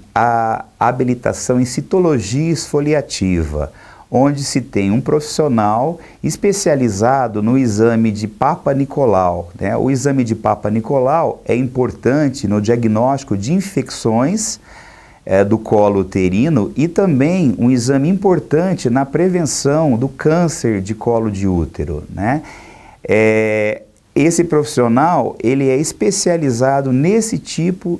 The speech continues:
de diagnóstico. Também nós temos o biomédico com habilitação em banco de sangue.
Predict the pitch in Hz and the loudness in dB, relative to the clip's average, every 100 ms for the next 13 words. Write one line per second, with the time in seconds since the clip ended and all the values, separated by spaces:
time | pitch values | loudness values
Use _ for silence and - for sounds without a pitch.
0 | - 113 127 151 160 - 113 139 139 143 | -8 -6 -2 0 -2 -6 0 0 2 2
1 | 113 95 87 - - 80 87 - - - | 2 0 -2 -8 -10 -10 -10 -16 -20 -20
2 | _ _ 175 175 147 180 180 113 95 - | _ _ 2 2 2 2 2 0 -2 -12
3 | - - 120 123 - 139 139 139 135 - | -14 -4 -2 -2 0 0 2 0 -2 -8
4 | - 131 151 147 135 151 156 - 123 107 | -4 0 2 2 2 2 0 -4 -8 -4
5 | 131 135 160 147 139 127 113 - 143 147 | 0 0 0 0 -2 -2 -4 0 0 2
6 | 143 123 156 170 147 147 - 117 113 104 | 2 2 2 0 -4 -6 -2 0 2 2
7 | 85 80 | 2 -2